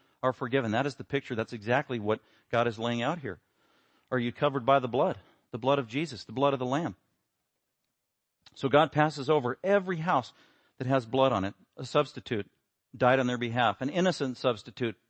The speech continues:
died on their behalf. An innocent, perfect substitute died on their behalf. And that satisfied God's anger. And they believed it by faith. They did. So the blood was a sign. What is the blood a sign of? It, what did it symbolize?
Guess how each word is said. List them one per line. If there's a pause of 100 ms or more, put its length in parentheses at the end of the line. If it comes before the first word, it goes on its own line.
died
on
their
behalf.
An
innocent, (480)
perfect (160)
substitute (140)
died (320)
on
their
behalf.
And
that
satisfied (380)
God's (300)
anger. (2250)
And
they
believed
it
by
faith.
They
did.
So
the
blood
was
a
sign.
What
is
the
blood
a
sign
of?
It,
what
did
it
symbolize?